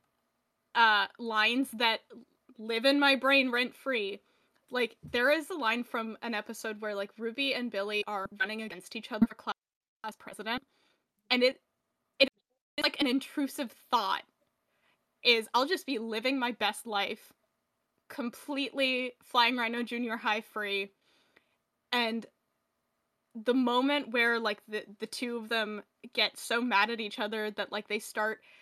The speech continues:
uh, yelling Mean Girl versions of their campaign slogans at each other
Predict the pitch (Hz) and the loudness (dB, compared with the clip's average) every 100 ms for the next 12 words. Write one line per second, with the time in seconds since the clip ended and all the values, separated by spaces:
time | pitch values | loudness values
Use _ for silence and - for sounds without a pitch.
0 | _ _ _ _ 247 226 208 202 - 240 | _ _ _ _ 6 8 8 4 -4 -2
1 | 220 220 226 240 220 - 208 208 208 226 | 2 2 2 0 -2 -8 -10 -6 -4 -4
2 | 233 226 233 208 214 226 - 226 247 220 | -2 -2 -2 -2 -2 -2 -2 -2 -4 -6
3 | - 220 214 208 _ 226 208 196 196 - | -4 -2 -2 -6 _ -6 -2 0 0 -2
4 | 220 208 226 214 - 240 240 262 247 247 | -6 -6 -8 -10 -4 -2 0 2 2 2
5 | 254 277 254 269 285 | 0 -2 0 2 0